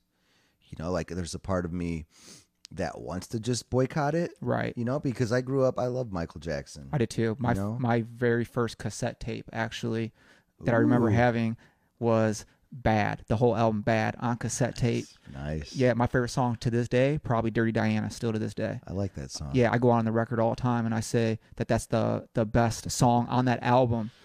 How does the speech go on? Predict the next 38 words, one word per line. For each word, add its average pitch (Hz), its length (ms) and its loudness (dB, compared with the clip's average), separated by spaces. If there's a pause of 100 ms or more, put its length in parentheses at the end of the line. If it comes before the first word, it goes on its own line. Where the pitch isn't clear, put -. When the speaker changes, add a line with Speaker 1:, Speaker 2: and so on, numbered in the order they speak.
(260)
Speaker 1:
It's - 100 -14
a - 60 -16
good 156 160 -2
record, 101 500 0
Speaker 2:
Yeah, 139 240 8
Speaker 1:
man. 82 240 -8 (160)
Speaker 2:
Bad, 117 540 2
uh, 113 160 2
Smooth 127 320 0
Criminal, 131 500 2
Speaker 1:
Smooth 92 180 -4
Criminal. 120 360 2
Speaker 2:
Man 123 100 6
in 127 80 4
the 117 80 2
Mirror. 120 440 2
Speaker 1:
Man 107 180 0
in 123 60 0
the 107 60 -2
Mirror 87 280 -2
is 95 80 -2
a 107 80 -2
great 107 260 0
Speaker 2:
Dude, - 80 -8 (100)
Speaker 1:
track. 110 200 2
Speaker 2:
banger. 120 400 2
It's, - 120 -8
like, 117 260 -2
all 123 200 4
bangers 117 420 0
on 98 120 -4
Speaker 1:
Uh, 95 80 -4
Speaker 2:
that. - 160 -8 (260)
Speaker 1:
musically, 120 500 -4
too, 104 240 -4
speaking, 87 480 -6
I 82 80 -2
remember, 87 640 -4